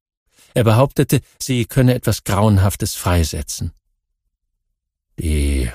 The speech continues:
Horden der Hölle auf die Welt loszulassen“, zitierte Alexander flüsternd aus einem von Smithsons Tagebüchern.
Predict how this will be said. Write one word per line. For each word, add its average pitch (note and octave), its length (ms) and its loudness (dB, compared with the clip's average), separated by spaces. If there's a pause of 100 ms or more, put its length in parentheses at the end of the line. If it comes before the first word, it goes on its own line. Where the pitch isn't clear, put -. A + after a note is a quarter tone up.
(140)
Horden E2 520 0
der C2+ 340 -6
Hölle D#2+ 360 -2
auf - 160 -8
die D#2 220 -4
Welt D2+ 220 -4 (100)
loszulassen“, D2+ 1080 -4 (680)
zitierte - 640 0
Alexander G2 500 0
flüsternd - 800 -4
aus F#2 180 -8
einem F#2+ 300 0
von E2 180 -2
Smithsons - 680 -4
Tagebüchern. F#2 680 -6